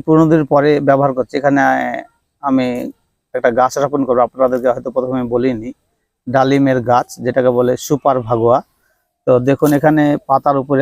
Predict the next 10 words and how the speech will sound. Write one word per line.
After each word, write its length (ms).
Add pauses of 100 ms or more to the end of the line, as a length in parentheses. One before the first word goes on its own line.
আমি 160
কিছু 140 (100)
পরিমাণে 380 (760)
সেই 200 (680)
তৈরি 240
করা 140 (100)
মাটি 300
আমি 160
দিয়ে 140
দিলাম, 200